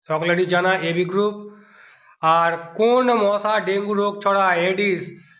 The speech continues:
খুবই গুরুত্বপূর্ণ এখনকার জন্য, যা ডেঙ্গু চারদিকে চলছে আর পরীক্ষা সেই সময়তেই চলছে এখনো পর্যন্ত। একটি রো-, সরল প্রোটিনের নাম। সরল প্রোটিন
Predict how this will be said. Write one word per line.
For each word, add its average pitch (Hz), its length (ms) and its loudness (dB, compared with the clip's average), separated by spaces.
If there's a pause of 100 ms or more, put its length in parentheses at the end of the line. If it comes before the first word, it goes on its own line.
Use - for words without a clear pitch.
(100)
খুবই 196 180 0
গুরুত্বপূর্ণ 208 520 -4
এখনকার 202 360 0
জন্য, 196 180 -2
যা 196 160 2
ডেঙ্গু 196 300 -4
চারদিকে 196 320 -4
চলছে 202 400 -4
আর 196 80 2
পরীক্ষা 196 400 -4
সেই - 340 -6 (460)
সময়তেই 196 480 0
চলছে 185 340 -4
এখনো 180 280 -2
পর্যন্ত। 165 300 0 (1000)
একটি 208 300 0
রো-, 196 280 0
সরল 262 580 0
প্রোটিনের 233 440 -2
নাম। 175 540 -2 (200)
সরল 220 380 2
প্রোটিন 175 720 -6